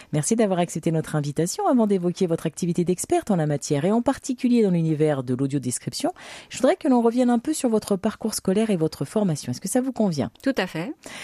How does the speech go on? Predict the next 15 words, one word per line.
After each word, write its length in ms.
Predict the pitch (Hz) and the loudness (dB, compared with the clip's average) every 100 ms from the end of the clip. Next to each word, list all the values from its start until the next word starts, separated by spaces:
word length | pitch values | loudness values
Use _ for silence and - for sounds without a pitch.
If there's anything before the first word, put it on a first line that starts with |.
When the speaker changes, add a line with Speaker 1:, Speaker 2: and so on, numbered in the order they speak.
| - - 151 | -16 -6 -2
Speaker 1:
En 100 | 147 | 0
mille 140 | 147 | 0
neuf 100 | 135 | 0
cent 100 | 160 | -2
quatre-vingt-onze, 540 | 143 - 143 156 165 | -2 -2 -2 0 0
vous 140 | 143 147 | 0 -2
obtenez 420 | 139 156 156 151 | 0 0 2 0
votre 300 | 135 - 147 | -2 -2 0
D 240 | 139 175 | 2 2
E 80 | 170 | 4
S 200 | 147 156 | 2 2
S 180 | 320 359 | 0 2
de 80 | 185 | 0
communication 640 | 180 165 156 151 151 214 | 0 0 0 0 0 0
spécialisée 760 | 233 - 196 226 220 226 277 | 0 0 0 2 2 0 -2